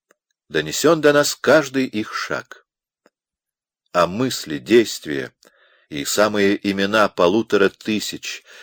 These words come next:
солдат четвертой походной роты запасного Павловского батальона никем не записаны, не оправданы,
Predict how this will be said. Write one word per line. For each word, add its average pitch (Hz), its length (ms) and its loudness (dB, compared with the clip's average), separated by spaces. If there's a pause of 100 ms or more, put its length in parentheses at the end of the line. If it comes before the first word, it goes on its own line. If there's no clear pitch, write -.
(120)
солдат 92 600 2
четвертой 92 800 0
походной 87 640 0
роты 95 320 4
запасного 85 720 0
Павловского 80 760 -2
батальона 85 760 0 (840)
никем 101 640 -2 (420)
не 78 220 -8
записаны, 117 720 -2
не 73 140 -8
оправданы, 110 840 -2